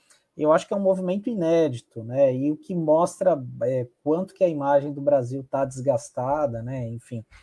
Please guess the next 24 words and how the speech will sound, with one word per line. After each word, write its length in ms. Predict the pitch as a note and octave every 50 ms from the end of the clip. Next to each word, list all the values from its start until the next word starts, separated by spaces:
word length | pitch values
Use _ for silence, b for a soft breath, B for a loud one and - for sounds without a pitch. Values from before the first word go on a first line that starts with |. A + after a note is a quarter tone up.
| b b b b b b
E 60 | - F#3
eu 80 | G#3
queria 240 | - - C4+ C4+ B3+
que 80 | C4 -
você 180 | - - C4
falasse 440 | B3 - C4 A3+ A#3 A3+ - - B3+
um 40 | G#3+
pouco 220 | - A3+ G#3+ G3+
como 140 | - G#3 A3
é 40 | G#3+
que 120 | - A3+
você 360 | G#3 A3 G#3 - - A#3+ G3+
vê 300 | D#3+ C#3 D3 F3 G#3 G#3 - F#3+
esse 340 | F#3+ G3+ - - - A3
movimento, 800 | G3+ G3 G3 G3 G3 G#3+ G3+ F#3 E3+ F3+ F3 E3+ C3 - - B2+
né, 160 | B2+ C3 C3+ B2+
de, 220 | A#2 B2 C3+ C3
dos 260 | C3 D3+ E3 F3 E3+
governadores 1000 | D3 D#3 D3+ C#3 C#3+ C#3+ C#3 C3+ A#2+ A2 A2+ C3 D3 E3+ F#3+ G3 G3+ F#3+ - - _ _ _ _ _ -
e 60 | A3
que 120 | - -
efeito 380 | C#4 A#3+ B3+ - B3+ B3 - _ _
prático, 640 | - F#3+ F#3+ F#3+ F#3+ F#3 - - - - D3 C3 A#2+
ah, 380 | A#2+ C#3 C#3 C3+ B2+ B2 A#2+